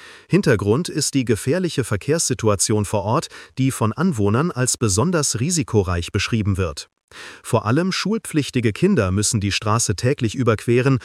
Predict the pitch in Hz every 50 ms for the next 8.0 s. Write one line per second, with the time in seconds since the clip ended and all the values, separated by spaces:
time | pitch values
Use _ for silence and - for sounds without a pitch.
0 | - - - - - 143 175 196 - - 147 - - - 143 110 - - - -
1 | 127 160 185 165 131 - 107 113 135 - - 165 175 185 - 139 147 151 139 117
2 | 92 113 110 - 120 104 131 143 - - - 151 170 143 107 95 - - 110 104
3 | 98 - 107 95 - - 104 92 85 - 90 78 71 - _ _ _ _ - -
4 | - - - - - 151 202 165 117 104 104 120 151 180 156 123 107 143 156 -
5 | - 151 123 - 120 107 101 - - 170 196 185 139 120 - 123 135 151 - -
6 | 139 143 170 165 139 113 - 107 104 - - 113 131 175 190 160 131 123 113 -
7 | - 127 147 170 - 117 107 - 117 107 98 - - - 113 123 131 135 131